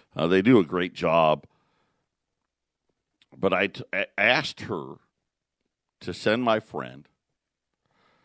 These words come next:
uh, some C B D products, just as a thank you. You know, and, and, and like I said, I, I wasn't expecting anything out of it. He had helped, uh, he had helped me out tremendously. And, you know, if he doesn't wanna sell anymore, he doesn't wanna sell anymore,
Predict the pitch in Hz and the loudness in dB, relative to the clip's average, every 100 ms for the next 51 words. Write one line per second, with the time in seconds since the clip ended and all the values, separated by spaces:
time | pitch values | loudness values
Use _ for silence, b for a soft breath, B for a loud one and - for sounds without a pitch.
0 | _ _ _ - - - - 85 - 92 | _ _ _ -16 -14 -14 -14 -16 -14 -14
1 | 80 87 131 - - - - _ - _ | -12 -12 -12 -12 -12 -14 -18 _ -20 _
2 | _ _ _ - 339 - 539 - - - | _ _ _ -20 -12 -4 -4 -6 -10 -8
3 | 82 - - - _ _ _ _ 117 139 | -8 -10 -20 -20 _ _ _ _ -4 0
4 | 143 143 - 139 135 120 b b b - | 0 -2 -2 0 0 -2 b b b -2
5 | 151 180 175 147 127 127 120 147 147 147 | 8 8 10 6 8 8 10 8 6 6
6 | 147 156 165 160 156 131 - - - 123 | 10 12 12 12 6 2 -2 -6 4 4
7 | - - 113 104 - 110 104 101 - 98 | 4 0 -4 -4 -4 0 2 0 -2 -4
8 | 92 - 85 92 98 107 95 110 95 - | -4 0 2 2 2 0 0 0 -2 0
9 | 123 120 - 120 113 - 110 117 104 127 | 0 0 -2 2 2 2 0 2 4 4
10 | 143 - 113 117 107 120 - 117 104 101 | 2 -4 0 4 6 4 0 -4 -2 -2
11 | 110 104 104 - 95 120 151 98 - b | 0 0 -2 -4 -6 -4 -6 -10 -14 b
12 | b b 101 127 123 127 127 131 117 120 | b b 2 2 4 4 6 6 4 4
13 | 113 - 107 120 123 139 147 156 165 196 | 2 2 4 4 0 0 0 0 0 -2
14 | - 254 147 78 - | 0 0 0 -4 -8